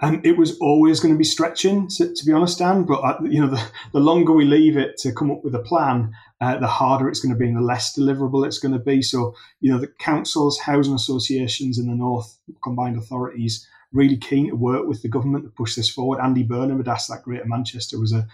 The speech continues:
was a pathfinder for housing quality, but there's, there's nobody in government at the moment who can make those kind of decisions and, and agree to work with them. That's what we need the new Prime Minister to, to do right from the very start on September the fifth.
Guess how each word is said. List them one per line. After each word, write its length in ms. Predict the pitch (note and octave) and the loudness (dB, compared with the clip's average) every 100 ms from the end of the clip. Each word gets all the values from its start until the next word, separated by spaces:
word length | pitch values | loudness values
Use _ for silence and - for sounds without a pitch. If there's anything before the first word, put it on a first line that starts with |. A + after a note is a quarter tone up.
| - | -12
was 100 | A#2+ | -6
a 100 | A#2 | -6
pathfinder 840 | - C#3 - - D3 D3 D3+ D3+ - _ _ _ | -6 -8 -8 -6 -2 0 0 -2 -8 _ _ _
for 80 | A#2+ | -6
housing 340 | A2+ B2 A#2 A#2 | -2 0 -2 -4
quality, 580 | B2+ C3+ C3 A#2 G#2 A2 _ _ | -4 -4 -4 -4 -4 -6 _ _
but 100 | G#2+ B2+ | -8 -4
there's, 280 | A#2+ A2+ - | -4 -4 -8
there's 180 | B2+ B2 | -6 -2
nobody 400 | C3+ C3+ C3 B2 | 0 0 0 0
in 80 | |
government 300 | A#2+ A2+ B2 | 0 -2 -2
at 20 | A2+ | -2
the 60 | |
moment 280 | A#2+ A#2+ B2 | -2 -2 -4
who 100 | A2 | -4
can 240 | A2+ A2 | 0 0
make 280 | A#2+ A#2+ - | 0 -2 -6
those 220 | A2+ A2 | -6 -6
kind 200 | - A#2 | -4 -4
of 60 | A2 | -2
decisions 560 | A2 C3 A#2 A#2 A2 A2+ | -4 -4 -2 -2 -2 -2
and, 180 | A2+ - | -6 -4
and 100 | A2 | -4
agree 320 | G#2+ A#2 A2+ | -2 -2 -2
to 80 | G#2 | -2
work 320 | A#2 B2 B2+ | -4 -4 -4
with 160 | A#2 - | -8 -6
them. 180 | G#2+ A2 _ _ | -8 -8 _ _
That's 240 | A2+ - B2+ | -12 -8 -8
what 120 | A2+ | -4
we 80 | A2+ | -2
need 220 | G#2+ G#2 | -2 -2
the 60 | G#2+ | -2
new 200 | A2 A2 | -2 -2
Prime 220 | G#2+ G#2 | -4 -4
Minister 400 | A2+ A2+ - A2 | -2 -4 -6 -6
to, 360 | - G#2 G#2 | -6 -6 -6
to 160 | - - | -8 -10
do 280 | A2+ G#2+ A2 A#2 | -4 -2 -2 -2
right 260 | A#2+ A2+ | -2 -4
from 140 | - A2 | -6 -6
the 60 | |
very 200 | G#2+ G#2+ | -4 -4
start 360 | G#2 A2 A2 A2 | -4 -4 -6 -6
on 60 | |
September 420 | A2 - - G#2 G2+ | -10 -14 -14 -14 -14
the 60 | |
fifth. 240 | - A2 | -20 -20